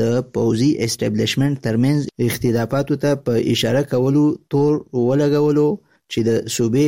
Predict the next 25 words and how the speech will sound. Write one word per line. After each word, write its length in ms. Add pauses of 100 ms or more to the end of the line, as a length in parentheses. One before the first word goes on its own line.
(120)
حکومت 380 (160)
د 20 (160)
عمران 380
خان 240
په 180
خوښه 300 (260)
د 0 (300)
زندان 460
نه 100
چلیږي 580 (420)
او 80 (220)
مرکزي 420
حکومت 460
د 160
اسټابلیشمنټ 640 (120)
د 120
خوښې 340
په 140
اقداماتو 640 (100)
عملي 380
کولو 280 (300)
مصروف 400 (140)
دی 100 (520)
او 200
د 20